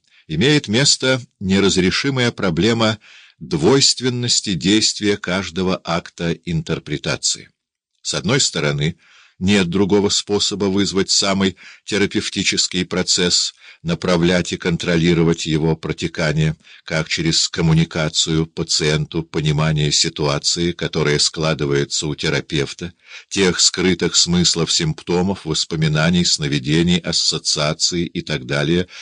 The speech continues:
которые терапевту удается установить в результате анализа. Но с другой стороны, и вследствие того же самого процесса передачи пациенту своих интерпретаций,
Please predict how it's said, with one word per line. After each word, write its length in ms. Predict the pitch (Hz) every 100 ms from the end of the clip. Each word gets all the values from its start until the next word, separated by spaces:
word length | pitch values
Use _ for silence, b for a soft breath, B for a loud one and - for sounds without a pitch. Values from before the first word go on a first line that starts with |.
| B
которые 420 | - 82 85 85
терапевту 720 | 80 90 85 80 87 85 - 87
удается 680 | - 82 82 85 85 - 87
установить 720 | 80 - 85 82 82 82 - B B
в 60 | 82
результате 640 | 80 82 78 82 76 85
анализа. 560 | 78 73 71 76 76 - _ _ b b b b b
Но 140 | 147 147
с 80 |
другой 360 | 131 - 135 151
стороны, 520 | - 92 82 67 60 _ B B B
и 160 | 78
вследствие 640 | 73 - 90 92 - 85 85
того 300 | 82 85 85
же 120 | 87
самого 460 | - 85 80 76 76
процесса 720 | - 78 - 85 76 - 82
передачи 640 | - 82 80 85 82 -
пациенту 720 | 82 85 - - 87 71 65
своих 520 | 73 - 76 76 69 -
интерпретаций, 1000 | 90 80 80 - 73 117 131 - 76 -